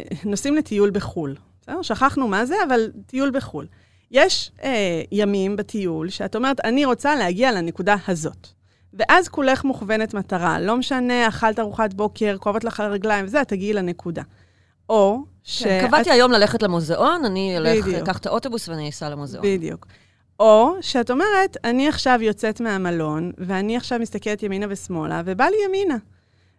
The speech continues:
Speaker 1: ואני לא יודעת מה אני מפסידה בשמאלה, אבל בא לי ימינה. ועכשיו הלכתי שעתיים, ועכשיו אני רוצה לנוח, אז אני מסתכלת, ואני בוחרת את הבית קפה שאני אשב בו, ואז אני אשב ואני אנוח." אז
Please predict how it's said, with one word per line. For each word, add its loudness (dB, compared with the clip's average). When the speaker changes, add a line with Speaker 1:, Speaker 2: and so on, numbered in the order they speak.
Speaker 1:
ואני 2
לא 6
יודעת 2
מה 4
אני 6
מפסידה 4
בשמאלה, 2
אבל 0
בא 2
לי 2
ימינה. 0
ועכשיו 6
הלכתי 4
שעתיים, 0
ועכשיו -2
אני 0
רוצה -2
לנוח, 2
אז -2
אני 4
מסתכלת, 0
ואני 0
בוחרת -2
את -6
הבית -2
קפה -6
שאני -4
אשב -2
בו, -2
ואז 0
אני 2
אשב -2
ואני -2
אנוח." 0
אז -4